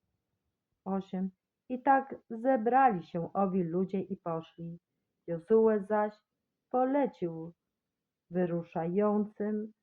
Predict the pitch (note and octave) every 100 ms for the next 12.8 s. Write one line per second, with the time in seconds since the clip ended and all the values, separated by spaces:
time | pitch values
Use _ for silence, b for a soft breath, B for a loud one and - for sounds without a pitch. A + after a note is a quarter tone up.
0 | _ _ _ - A#3+ A#3+ A#3+ - B3+ -
1 | B3+ - C4+ F#3 E3+ F3 F3 E3+ G3 A3
2 | E3+ D#3+ E3 _ _ _ _ - B3+ -
3 | _ - E3 F3 - _ _ _ - A3
4 | G#3+ G#3+ - - B3+ B3+ C4 - F#3+ D#3+
5 | D#3 E3 E3+ _ _ _ _ - F#3+ -
6 | F3 - D#3+ - A3 A3 - A3 G#3+ A3
7 | G#3+ - B3+ D4 _ - C4+ A3+ E3+ E3
8 | D#3+ E3 - _ _ F3 D#3+ _ - A3
9 | G3+ A3 A3+ - G#3+ G3+ C4 C#4 D4 D4
10 | C#4 C#4+ C4 C#4 E3+ D3+ D3+ - D#3+ F#3+
11 | G#3 G#3 _ _ - A#3+ - A3 F3+ D#3
12 | D3+ E3+ E3+ E3+ - - F#3